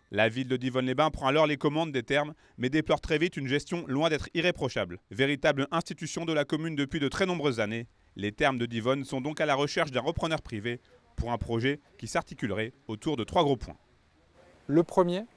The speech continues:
Speaker 2: c'est de développer le nombre de curistes qui sont en bénéfice de cures conventionnées et de développer des nouveaux produits de cure qui permettent d'accueillir, euh, des curistes qui viennent pour se reposer, peut-être qui viennent pour des traumatismes post-covid.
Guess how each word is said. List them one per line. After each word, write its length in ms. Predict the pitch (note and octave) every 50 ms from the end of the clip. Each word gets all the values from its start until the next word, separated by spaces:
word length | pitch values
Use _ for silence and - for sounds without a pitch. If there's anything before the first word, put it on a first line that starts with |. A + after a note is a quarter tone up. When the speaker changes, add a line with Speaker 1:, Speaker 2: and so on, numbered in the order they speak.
| _ _ _ - - - _ _
Speaker 2:
c'est 180 | - - C3+
de 140 | C3 C3+ C#3
développer 500 | C#3 F#3 F#3+ F3 F#3+ F3+ - - F3 F#3
le 140 | F#3+ E3 C#3
nombre 320 | C#3 D3+ D3+ C#3 - C#3
de 40 | C3
curistes 600 | - - - E3+ D3+ D#3+ F#3 - - - - - -
qui 120 | - D3
sont 140 | - - C#3+
en 100 | C3+ C3
bénéfice 480 | C3 E3+ F#3 F3 D#3+ - - G3 F3 D3
de 100 | C#3 B2+
cures 220 | - - G3+ -
conventionnées 580 | - F#3+ F#3 F3+ F3+ D#3+ - - C#3+ B2+ G#2+ - - - - - - - - - - - _ _
et 140 | - C#3 C3
de 120 | C3 C3+ C3+
développer 380 | D#3+ F3 E3+ E3+ D#3 - E3
des 140 | C#3 B2 A#2+
nouveaux 280 | B2+ D3 E3 E3+ E3+ D#3+
produits 320 | - - D#3 C#3+ C#3+ C#3
de 60 | -
cure 240 | - - F3 G#3 G3+
qui 140 | - - C#3
permettent 520 | - C3 A#2 A#2+ C3 D#3+ F#3+ - - - -
d'accueillir, 720 | D3+ C3 B2+ B2 A#2 - C3 A#2+ B2 C3+ E3+ G3 G3 - - - - - - - _ -
euh, 140 | C3 B2+ B2
des 140 | B2 C3 C3
curistes 400 | C3 - B2+ B2 C3+ F3 - -
qui 120 | - C#3
viennent 320 | A#2 A#2 A#2+ B2+ D3 D#3+ D3 - -
pour 140 | - D3+ -
se 80 | - D3+
reposer, 640 | C3+ C3+ B2+ B2 - C3 A#2+ G#2+ A#2 A#2+ C3 D3+
peut-être 320 | D#3 - D3 C3 D3+ C#3+ -
qui 140 | - D3+ C#3+
viennent 240 | C#3 C#3 C#3+ D3
pour 260 | B2+ - D3 D3 C#3 C#3
des 160 | C3 B2+ A#2+
traumatismes 760 | - - C#3+ C3+ C3 B2 - - D3+ C#3+ - - C3+ B2+ A#2+
post-covid. 720 | - - D3+ D3 - - C3+ A#2+ - C#3 B2+ B2 C3 D3+